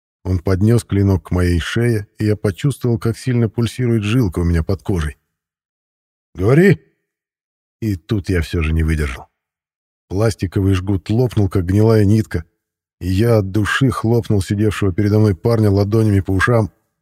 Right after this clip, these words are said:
и резко обострившимся слухом услышал, как лопнули барабанные перепонки.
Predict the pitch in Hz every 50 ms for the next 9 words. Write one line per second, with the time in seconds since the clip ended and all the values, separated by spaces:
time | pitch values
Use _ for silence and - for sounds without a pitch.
0 | _ _ - 90 98 101 120 135 131 - - 117 107 101 107 110 - - 110 127
1 | 120 - - 113 101 - 110 101 - - 113 123 135 139 - - 113 92 82 95
2 | 90 - - 120 135 135 - - 92 82 - 101 95 - - 98 104 117 123 113
3 | - - 107 101 98 98 98 101 104 107 110 110 107 104 101 92 104 98 101 82
4 | 131 123 110 98 - - 78